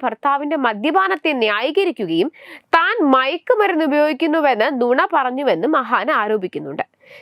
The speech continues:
സിനിമയുടെ ഫസ്റ്റ് ലുക്ക് പോസ്റ്റർ വന്ന സമയത്ത് പ്രമോഷൻ വർക്കുകൾ താൻ ചെയ്തിട്ടുണ്ടെന്നും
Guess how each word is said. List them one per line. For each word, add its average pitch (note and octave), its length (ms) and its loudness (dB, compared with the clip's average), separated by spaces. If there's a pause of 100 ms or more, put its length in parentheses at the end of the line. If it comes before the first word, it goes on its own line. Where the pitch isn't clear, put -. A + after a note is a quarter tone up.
(140)
സിനിമയുടെ C4 460 2
ഫസ്റ്റ് C#4 320 0
ലുക്ക് D4+ 200 -2
പോസ്റ്റർ D4 400 2
വന്ന C#4 160 0 (100)
സമയത്ത് C4 420 0 (140)
പ്രമോഷൻ C4 540 -2
വർക്കുകൾ D4 380 0 (380)
താൻ C#4+ 140 2 (160)
ചെയ്തിട്ടുണ്ടെന്നും C#4+ 680 0